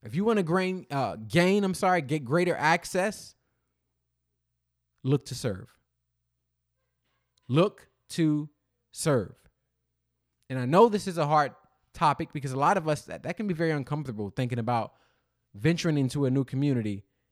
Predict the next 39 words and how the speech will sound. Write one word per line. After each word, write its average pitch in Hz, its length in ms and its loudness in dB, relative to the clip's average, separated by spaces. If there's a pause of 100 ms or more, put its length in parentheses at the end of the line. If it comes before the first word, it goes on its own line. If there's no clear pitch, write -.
(100)
and 123 100 -4
trying 139 280 -2
to 120 60 -2
build 120 200 -2
relationships. 117 840 -8 (300)
But 120 100 -6
I'm 117 100 -4
telling 143 480 -2
you, 110 200 -14 (680)
when 117 160 -6
you 135 120 0
look 170 200 -2
to 131 100 -8
serve, 165 580 0 (460)
people 143 260 -6
let 110 120 -8
their 104 100 -10
guards 143 440 2
down. 160 420 -6 (200)
You 113 100 -10
get 131 180 -12
to, 120 160 -8 (220)
you 127 120 -10
get 143 160 -10
to 135 80 -8
build 135 280 -4
a 120 80 -4
platform 139 680 -6
of 104 220 -8
relationship, 143 960 -6 (240)
which 127 200 -8
is 117 120 -10
one 131 120 -4
of 120 100 -4
the 117 100 -4
best 110 720 0 (300)
elements 160 440 -2
and 127 140 -4
foundations 143 720 -2